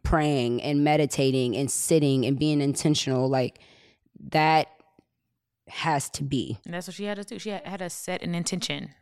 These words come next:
Speaker 2: Why are you here? You know, be intentional. What do you want to happen today? What
Speaker 1: What I
Speaker 2: do
Speaker 1: loved that she did too is she was like, "I'm not, we're not playing small." Did you hear her say
Speaker 2: Yeah,
Speaker 1: that?
Speaker 2: yeah, yeah, yeah,
Speaker 1: She
Speaker 2: yeah,
Speaker 1: was like,
Speaker 2: yeah.
Speaker 1: "Bigger."
Speaker 2: She said, "Think
Speaker 1: She
Speaker 2: bigger."
Speaker 1: said, "Think
Speaker 2: And then
Speaker 1: bigger."
Speaker 2: your mind,
Speaker 1: And you,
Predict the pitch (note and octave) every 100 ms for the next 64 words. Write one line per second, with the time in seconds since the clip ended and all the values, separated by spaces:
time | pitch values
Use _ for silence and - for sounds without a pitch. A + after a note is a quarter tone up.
0 | _ D3+ D#3+ F#3+ F3+ D3 E3 - - -
1 | _ _ _ _ _ _ _ _ _ _
2 | _ _ _ _ _ _ - G#3 F#3 F3
3 | F3 E3 D#3+ - G3+ - C#3+ D#3 G3 A3
4 | A3 F#3+ - D#3+ F3+ D#3 - - - -
5 | _ _ _ _ _ _ _ _ F3 F#3
6 | F3 D#3+ E3 E3+ E3 - - D#3 D#3+ E3
7 | - F3+ D#3+ - D#3 C#3+ C3 D3 D#3 D3+
8 | D3 E3+ E3 - - C#3+ C#3 - B2 G#2
9 | C3 - _ - D#3+ E3+ F3+ E3 D#3+ -
10 | E3 D#3+ F3+ F#3 A3 A3 G3 G3 F#3+ G3
11 | F3 E3 D#3 G#3 G3 F#3 F#3+ C#3 A2+ A#3
12 | G#3+ - A3 F3 G3 G3+ G3 E3+ F#3+ F3
13 | C4+ - C#4 C#3 A3+ G#3+ A#3+ C#4 A3 G#3